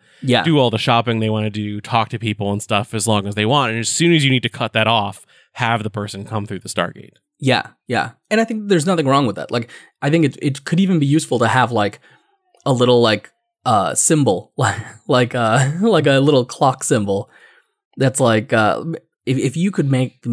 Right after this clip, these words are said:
Speaker 1: get a little symbol of, like, a clock that looks panicked,
Speaker 2: Mm.
Speaker 1: that's good. <laughs> And then, like, maybe, like, a symbol of, like, a clock that looks sleepy,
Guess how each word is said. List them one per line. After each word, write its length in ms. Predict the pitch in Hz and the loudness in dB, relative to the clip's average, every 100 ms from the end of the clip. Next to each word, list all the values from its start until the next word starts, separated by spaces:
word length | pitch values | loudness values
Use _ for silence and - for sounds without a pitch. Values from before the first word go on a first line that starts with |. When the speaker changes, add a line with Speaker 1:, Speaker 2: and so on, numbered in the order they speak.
| - | -2
Speaker 1:
get 120 | 135 | 0
a 60 | 131 | 2
little 180 | 131 | 2
symbol 480 | 101 - 139 120 104 | 0 -2 0 0 -2
of, 100 | - 120 | -2 -4
like, 140 | 107 | -4
a 60 | - | -6
clock 460 | - - 110 127 | -10 0 0 2
that 120 | - | -2
looks 200 | - - - | -4 -10 -10
panicked, 580 | - - 104 120 - - _ _ _ _ 123 | -10 -6 -4 -4 -6 -18 _ _ _ _ -14
Speaker 2:
Mm. 680 | 117 113 104 98 107 131 127 | -10 -8 -8 -12 -12 -8 -2
Speaker 1:
that's 300 | 147 131 147 | 0 0 -2
good. 460 | 143 131 110 120 - | 2 2 4 2 2
<laughs> 180 | 294 - - - _ _ _ - - - - - | 2 0 -2 -12 _ _ _ -18 -14 -14 -12 -2
And 200 | 160 139 | 2 4
then, 140 | 139 | 4
like, 220 | 135 120 | 4 2
maybe, 200 | 151 143 147 | 0 0 2
like, 120 | 139 | 2
a 60 | |
symbol 320 | 151 - 156 120 | 2 2 2 2
of, 60 | |
like, 140 | - 131 | 0 -2
a 60 | |
clock 340 | 127 - 175 - | -4 -2 -2 -2
that 120 | - | -6
looks 220 | 110 - | -4 -2
sleepy, 460 | - 180 165 - | 2 2 0 -4